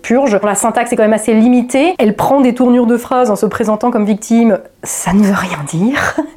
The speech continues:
<laughs> euh, voire, euh, bien pire d'ailleurs, qu'ils ne comprennent pas les mots qu'ils emploient.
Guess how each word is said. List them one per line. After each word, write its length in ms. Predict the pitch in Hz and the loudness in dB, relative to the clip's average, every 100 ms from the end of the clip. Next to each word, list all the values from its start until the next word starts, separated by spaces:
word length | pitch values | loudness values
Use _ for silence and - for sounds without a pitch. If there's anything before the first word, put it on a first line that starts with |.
| 349 | -12
<laughs> 340 | - - - - | -12 -14 -8 -2
euh, 240 | 208 208 233 | 0 0 0
voire, 600 | 202 226 262 320 370 370 392 - - 240 | 0 2 2 2 2 2 0 -2 -4 0
euh, 300 | 220 220 214 | 2 2 2
bien 280 | 202 240 | 2 0
pire 320 | 240 - 311 311 | -2 0 2 2
d'ailleurs, 280 | 247 311 | 2 0
qu'ils 160 | - 233 | 0 0
ne 80 | 233 | 0
comprennent 500 | 233 349 - 302 285 | 0 -2 0 0 0
pas 380 | 302 294 339 - | 2 2 2 0
les 240 | 240 233 | 0 2
mots 300 | 233 247 359 | 4 4 2
qu'ils 320 | 359 302 240 262 | 0 -2 0 0
emploient. 520 | 247 254 208 196 | 0 0 0 0